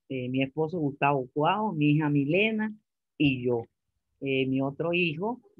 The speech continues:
en su hogar, eh, otra hija que vive en Cartagena y mi hijo mayor que ya falleció. Pero de la misma manera estamos muy unidos. Gracias a Dios tenemos que darle que existe este medio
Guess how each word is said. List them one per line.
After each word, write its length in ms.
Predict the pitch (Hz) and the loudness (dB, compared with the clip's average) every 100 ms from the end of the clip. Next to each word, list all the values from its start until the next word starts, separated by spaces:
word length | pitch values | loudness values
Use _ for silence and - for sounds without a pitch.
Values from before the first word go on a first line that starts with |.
| - | -4
en 260 | 135 120 | -2 -2
su 160 | 107 147 | -4 -2
hogar, 460 | 170 196 208 208 233 - _ _ _ _ | 0 2 2 2 -4 -16 _ _ _ _
eh, 220 | - 135 135 | -6 -2 0
otra 380 | 127 135 147 | -2 0 0
hija 300 | 156 160 180 180 | 0 0 -4 -4
que 100 | 139 | -4
vive 220 | 131 127 | -2 -2
en 80 | 123 | -4
Cartagena 840 | 131 151 196 208 220 208 214 208 | -8 -8 -8 -2 0 0 0 -2
y 120 | 135 | -2
mi 140 | 131 120 | -2 -4
hijo 160 | 117 | -6
mayor 320 | 120 117 113 - | -8 -6 -8 -8
que 120 | 107 | -8
ya 120 | 107 | -8
falleció. 560 | 104 117 120 - 147 175 _ _ _ _ | -6 -8 -8 -4 -4 -4 _ _ _ _
Pero 180 | 120 127 | -10 -6
de 100 | 127 | -4
la 100 | 127 | -2
misma 280 | 143 151 156 | -2 -2 -2
manera 320 | 147 147 156 | -2 -2 -2
estamos 340 | 151 147 151 | -4 -4 -4
muy 240 | 160 175 196 | -4 -4 -4
unidos. 400 | 196 202 196 175 | 0 0 0 0
Gracias 380 | 185 208 220 226 208 | 2 2 0 -6 -4
a 100 | 185 | -4
Dios 340 | 180 202 220 | 0 0 0
tenemos 320 | 190 170 190 - | -4 -4 -6 -4
que 100 | 180 | 0
darle 320 | 170 185 196 | 0 0 -2
que 80 | 160 | -4
existe 460 | 151 - 185 - | -6 -6 -8 -6
este 200 | 190 - | -8 -6
medio 420 | 160 165 156 175 | -2 0 0 -2